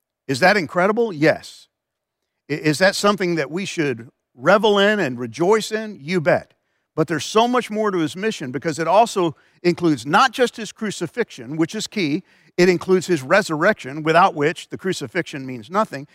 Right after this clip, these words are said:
It includes his ascension. In other words, he returned to the Father. He didn't stay here in his resurrected form.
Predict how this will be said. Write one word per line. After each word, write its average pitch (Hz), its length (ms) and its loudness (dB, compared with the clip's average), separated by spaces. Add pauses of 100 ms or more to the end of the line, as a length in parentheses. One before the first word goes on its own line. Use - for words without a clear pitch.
(200)
It 185 140 6
includes 185 400 0
his 151 180 -6
ascension. 185 640 -4 (640)
In 160 60 2
other 170 100 2
words, 151 160 0
he 214 160 0
returned 226 460 2
to 196 40 4
the 165 80 -4
Father. 175 380 2
He 180 100 0
didn't 190 200 -2
stay 233 340 0
here 156 200 0
in 151 60 -4
his 151 160 -6
resurrected 135 560 -4
form. 143 280 -12